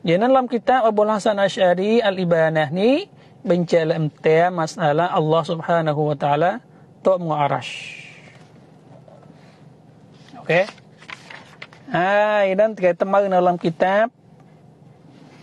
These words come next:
Abul Hasan Al-Asy'ari Banau. Lo là lấy khăn pé đi, nhớ ta, mày nâng thế nào vậy nào? Kitab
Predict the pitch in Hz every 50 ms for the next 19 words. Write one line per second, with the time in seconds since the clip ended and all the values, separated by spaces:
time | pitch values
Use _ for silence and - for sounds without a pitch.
0 | - - - - - - - - - - - - - - - 165 160 165 160 160
1 | 165 156 - 180 170 175 170 156 151 156 - - 185 160 156 151 151 151 147 143
2 | 139 135 135 135 135 131 131 131 135 139 - - - - - - - 208 165 180
3 | 208 220 220 208 196 190 202 196 - 185 170 - 170 165 175 190 190 180 170 -
4 | - 202 170 - 185 165 165 160 160 160 170 180 170 170 156 156 151 151 151 160
5 | 160 170 170 - - - - - - - - - - - - - - - - -
6 | - - - - - - - - - - - - - - - _ _ _ - -
7 | _ - - - - - - - _ - - - 185 165 - - 170 180 185 190
8 | 196 196